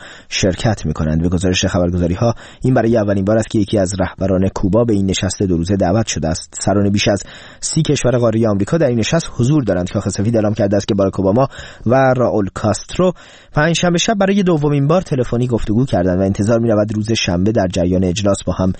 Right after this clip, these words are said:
صحبتی داشته باشند. جان کری و ارنست مونیز، وزیران خارجه و انرژی آمریکا، هفتهٔ آینده برای توضیح دربارهٔ تفاهم هسته‌ای با ایران به کنگره می‌روند. خبرگزاری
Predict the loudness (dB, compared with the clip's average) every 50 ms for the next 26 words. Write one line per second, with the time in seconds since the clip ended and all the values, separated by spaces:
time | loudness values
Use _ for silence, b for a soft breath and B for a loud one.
0 | B B B B -10 -4 -2 -2 0 2 0 0 0 -2 -4 -6 -4 -4 -4 -4
1 | -2 -4 -2 -4 -4 -6 -8 -10 -16 -20 -20 -20 -20 -20 -20 B B B B B
2 | B B B B B B B B 0 2 2 2 2 0 0 2 2 2 0 0
3 | 0 0 0 2 2 0 0 -2 -2 -2 0 2 2 2 2 2 0 0 0 0
4 | 0 0 0 2 2 2 2 0 0 0 0 2 2 2 2 2 2 2 2 0
5 | 0 0 2 2 2 2 2 2 2 4 4 4 4 2 2 2 0 -2 -2 0
6 | 0 2 2 2 0 -2 -2 0 2 4 4 4 4 2 2 2 2 2 2 2
7 | 2 0 2 2 2 0 2 0 0 0 0 0 2 2 0 0 0 -2 -2 -2
8 | -2 0 0 0 0 0 -2 -6 -6 -4 0 0 2 2 2 2 2 0 0 2
9 | 2 2 2 2 2 0 -2 -2 -2 -2 -2 0 0 0 0 0 0 0 -2 -2
10 | -2 0 0 0 2 2 0 0 2 2 2 2 0